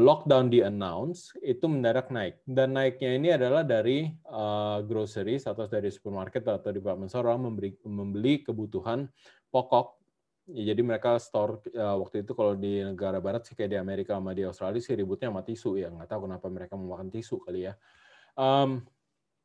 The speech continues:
tapi ini yang menyebabkan peningkatan di retail sales di bulan, em, April, Mei, Juni, kemudian diem lagi, mulai pandemi mulai lagi,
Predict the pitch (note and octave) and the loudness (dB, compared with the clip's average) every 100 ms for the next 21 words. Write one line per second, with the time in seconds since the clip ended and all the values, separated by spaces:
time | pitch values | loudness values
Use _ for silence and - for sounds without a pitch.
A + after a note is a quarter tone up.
0 | _ _ C3+ C#3 F3 F#3 F3+ D3 C3+ C3 | _ _ 0 8 10 10 8 6 4 4
1 | A#2+ A2 D#3 D#3 C3+ B2 A2+ A2 C#3 B2 | 4 4 2 2 0 2 0 0 4 4
2 | A2+ G#2 G2+ G2 B2 B2+ B2+ A#2 G#2 F#2 | 4 2 0 0 2 0 2 0 0 2
3 | F#2+ F#2+ G2+ A2+ B2+ C3 - C3+ G#2 G2+ | 4 4 2 -2 -4 -8 -10 -4 -2 -2
4 | F#2+ F#2+ C2+ F2 - G#2 A#2 D#3 F#3 _ | -2 -4 -8 -8 -2 2 4 4 2 _
5 | _ _ _ _ G2+ G2 A2+ C#3 F3 D#3+ | _ _ _ _ -8 -2 0 0 -2 -6
6 | _ - G#2 G#2 B2+ - G#2 G#2+ B2 A2+ | _ -12 -4 -2 -2 -2 -4 -2 -2 0
7 | G#2 F#2+ F#2 F#2 A#2+ D#3 - _ _ C#3 | -2 -2 -4 -2 0 0 -4 _ _ -14
8 | A#2 G#2 G#2 G#2 G#2+ _ _ _ A2 G2 | -6 -2 0 0 -4 _ _ _ -6 -2
9 | G2+ G2 G2 G2 F#2+ G2 F#2+ F#2+ A#2+ E3+ | -2 -2 -4 -4 -2 -2 -2 -2 0 0